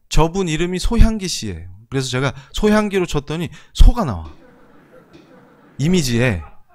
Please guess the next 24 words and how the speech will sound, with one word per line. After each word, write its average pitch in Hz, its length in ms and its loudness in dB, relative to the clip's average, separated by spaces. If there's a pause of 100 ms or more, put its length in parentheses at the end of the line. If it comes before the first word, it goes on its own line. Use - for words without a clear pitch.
(180)
소가 196 340 2
나오고 170 540 -2
그 139 140 -4
옆에 139 220 -2
이렇게 131 200 4
향기 214 360 8
나는 156 280 0
거 113 100 -2
이렇게. 90 400 4 (800)
그래가지고 127 520 -4 (260)
향기 208 340 6
용품이랑 139 640 -2
소가 185 240 -2
같이 110 240 -4
나와서 107 300 -6
깜짝 151 240 -4
놀랐대요. 87 340 -8 (1000)
그 113 120 -14
소향기 170 460 -4
씨인데 110 460 -8 (320)
제가 165 240 8
저걸 151 240 -2
왜 120 140 0
보여주냐면 127 800 -4